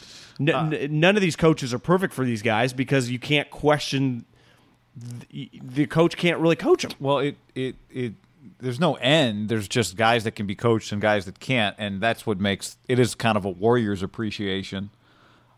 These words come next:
Speaker 1: Do you think football will ever get close to that, or it's just impossible just because of how important football coaches are?
Speaker 2: Yeah, I think it's hard. They control every single play.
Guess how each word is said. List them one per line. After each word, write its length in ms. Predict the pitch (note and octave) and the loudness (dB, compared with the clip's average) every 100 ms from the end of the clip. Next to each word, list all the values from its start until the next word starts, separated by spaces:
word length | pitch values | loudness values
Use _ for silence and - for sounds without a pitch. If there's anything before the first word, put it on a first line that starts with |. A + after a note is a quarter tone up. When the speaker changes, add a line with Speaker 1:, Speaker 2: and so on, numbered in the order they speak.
| - | -4
Speaker 1:
Do 80 | A3+ | 0
you 40 | |
think 120 | - | 2
football 420 | A3 G#3+ A3 G3+ | 4 6 8 8
will 100 | D3+ - | 6 4
ever 260 | D#3 D#3 | 2 2
get 160 | C#3+ C3+ | 0 0
close 240 | C#3+ C#3 | 2 2
to 60 | D3 | 4
that, 180 | C#3+ C3 | 4 2
or 60 | |
it's 80 | A2 | -2
just 120 | A#2 | -6
impossible 600 | A2 G2+ A2+ G#2+ A2 G#2 | -8 -4 0 0 -2 -6
just 180 | G2 G#2 | -6 -8
because 220 | A2 G#2+ | -8 -8
of 80 | G2+ | -4
how 180 | A2+ G#2+ | -2 -2
important 320 | G#2 A#2 G#2+ | -2 -2 -2
football 240 | A#2+ G#2 F#2+ | -4 -6 -6
coaches 340 | G#2+ G#2 G2+ | -6 -6 -8
are? 220 | G2+ G2 | -4 -2
Speaker 2:
Yeah, 240 | A#2+ A2+ A2+ | 2 2 2
I 80 | |
think 160 | A#2+ G2+ | 2 -2
it's 80 | E2 | -8
hard. 300 | D#2+ E2 F2+ | -6 -6 -2
They 160 | A#2 | -2
control 460 | A2+ - A2+ C3 A2+ | -2 -6 -2 0 0
every 240 | B2 A2+ A2 | 0 -2 -2
single 260 | - A2 | -2 -4
play. 460 | F#2 - A2 E2+ | -4 -2 -2 -2